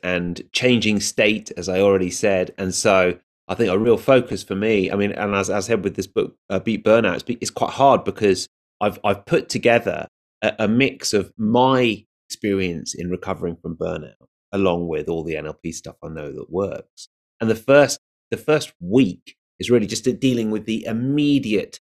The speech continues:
stress, anxiety, often panic, overthinking that comes with being very ill and not quite knowing what's going on and trying to solve it all the time, which is, I'm such a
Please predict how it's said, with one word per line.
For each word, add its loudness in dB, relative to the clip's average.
stress, 0
anxiety, 0
often -6
panic, -4
overthinking 0
that -2
comes -2
with -6
being 0
very 4
ill 0
and 0
not 0
quite 2
knowing 2
what's -2
going 0
on -4
and -6
trying 0
to -2
solve 4
it -4
all -2
the -4
time, 0
which 2
is, -4
I'm 2
such -2
a -18